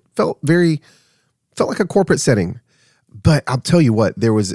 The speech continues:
um, my direct boss, Jeff Henderson, he really, I think more than anyone, defined to me what it looks like to be the hands and feet of Jesus. That guy was, he's just, he just loves Jesus. And suddenly,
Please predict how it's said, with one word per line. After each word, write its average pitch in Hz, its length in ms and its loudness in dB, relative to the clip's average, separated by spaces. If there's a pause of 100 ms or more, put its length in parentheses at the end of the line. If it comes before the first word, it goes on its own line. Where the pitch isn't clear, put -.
um, 92 280 -4
my 117 200 0
direct 113 440 0
boss, 95 240 -2
Jeff 110 260 -2
Henderson, 90 540 -4 (960)
he 226 880 0
really, 107 1000 0 (640)
I 117 120 0
think - 160 -2
more 113 160 0
than 95 180 -2
anyone, 90 400 -2
defined 95 520 -4
to 87 100 -8
me 85 200 -4
what 85 220 -4
it 107 80 -4
looks 85 320 -6
like 78 160 -6
to 92 100 -6
be 85 140 -4
the 76 140 -6
hands 82 320 -6
and 76 100 -10
feet 78 160 -8
of 64 80 -10
Jesus. - 520 -12
That 127 200 -2
guy 143 180 0
was, 104 340 0 (720)
he's 123 240 -10
just, - 500 -6
he 131 140 -2
just 143 220 -4
loves 120 240 0
Jesus. 95 680 -8
And 135 140 0
suddenly, 110 720 -2